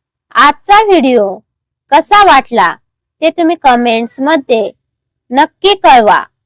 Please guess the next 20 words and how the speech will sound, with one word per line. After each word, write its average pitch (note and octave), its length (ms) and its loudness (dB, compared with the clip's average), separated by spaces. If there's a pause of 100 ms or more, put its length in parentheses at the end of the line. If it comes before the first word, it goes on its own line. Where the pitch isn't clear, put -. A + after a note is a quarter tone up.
(280)
व A#3+ 140 0
माझ्या A#3+ 480 -2
चॅनेलला B3 760 0 (540)
लाईक D#4+ 460 0
आणि C#4 240 0
सबस्क्राईब B3 760 0 (480)
अवश्य D#4 600 2
करा G3+ 260 -2 (600)
व A3+ 160 0
शेजारील B3+ 640 0 (720)
बेल D4 320 4
आयकॉन C#4+ 420 0
वरती A#3 400 0
क्लिक A#3 380 -4
करा, F3+ 340 0 (640)
म्हणजे A#3+ 400 -2
तुम्हाला A#3+ 640 -2 (440)
माझ्या A#3+ 300 -2
नवीन F#4 420 0
व्हिडिओचे C4 720 0